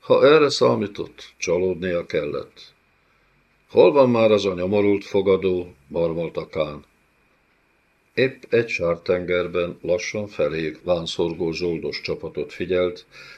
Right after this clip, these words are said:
melynek harcosai szemlátomást részegen dülöngéltek előre a sikátorból, úgy, mintha egyenest a potokot fenyegető ellenségre akarnának rögvest rohanni.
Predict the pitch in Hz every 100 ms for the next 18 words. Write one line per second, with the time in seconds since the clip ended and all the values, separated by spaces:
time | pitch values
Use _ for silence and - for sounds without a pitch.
0 | _ 120 123 131 127 175 - 104 - 107
1 | 104 104 82 82 82 101 92 104 107 -
2 | 101 101 78 87 85 85 80 90 85 82
3 | 90 85 104 101 85 92 90 87 87 78
4 | - 82 - 62 71 67 - 73 73 80
5 | 85 - _ - - - - _ _ _
6 | - 135 139 135 - _ _ _ 139 147
7 | 180 - 117 98 113 120 - - - 135
8 | 135 131 78 - 85 - - 98 90 87
9 | 90 92 - 90 82 80 - 82 76 76
10 | 78 - 82 82 82 82 - - 113 90
11 | 95 95 101 - 95 95 - 78 69 -